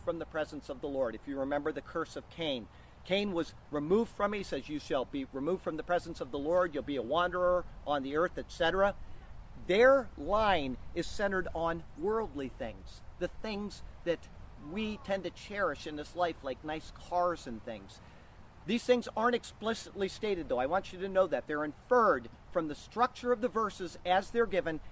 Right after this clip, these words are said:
and the placement of these particular verses, verses seventeen through twenty-six, in the overall account, along with comments which are made later in the Bible, all right? In the last sermon, we read these words,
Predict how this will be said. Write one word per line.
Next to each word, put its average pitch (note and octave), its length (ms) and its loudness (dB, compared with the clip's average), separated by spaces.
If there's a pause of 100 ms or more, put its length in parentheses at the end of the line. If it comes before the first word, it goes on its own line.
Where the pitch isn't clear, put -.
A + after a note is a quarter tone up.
(140)
and F#3+ 160 0
the E3+ 60 4
placement F3+ 580 -2
of D3 140 -6
these F#3 220 -4
particular F#3+ 480 -4
verses, D3 360 -2
verses D3 320 -4
seventeen F3+ 440 -2
through E3+ 140 -6
twenty-six, E3 600 -4 (220)
in F3 120 0
the D#3+ 160 0
overall D#3 520 6
account, C#3+ 340 0 (340)
along G3+ 600 4
with A3 220 -2
comments G3 460 2
which E3+ 200 -4
are E3 60 -2
made C#3+ 280 -2 (300)
later D#3+ 360 2
in D#3 120 -2
the D3 60 4
Bible, C#3+ 380 4 (140)
all A#2+ 80 -4
right? D3+ 200 4 (420)
In F3 100 2
the D#3 100 0
last A3 380 6
sermon, F#3 360 4 (180)
we F3 160 0
read E3+ 240 8
these E3+ 240 0
words, C#3 360 0